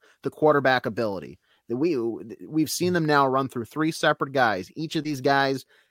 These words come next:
have shown a very small flash of being good, but the, <laughs> it has been outweighed heavily,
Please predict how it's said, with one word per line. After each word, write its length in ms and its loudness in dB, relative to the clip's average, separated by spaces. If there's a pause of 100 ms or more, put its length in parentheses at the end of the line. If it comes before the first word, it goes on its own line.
have 180 0
shown 500 0 (200)
a 100 2
very 360 2
small 340 4
flash 420 2
of 120 -4
being 300 -4
good, 340 2
but 200 0
the, 320 -8 (120)
<laughs> 120 -20
it 520 -2
has 120 0
been 120 0
outweighed 560 4
heavily, 560 2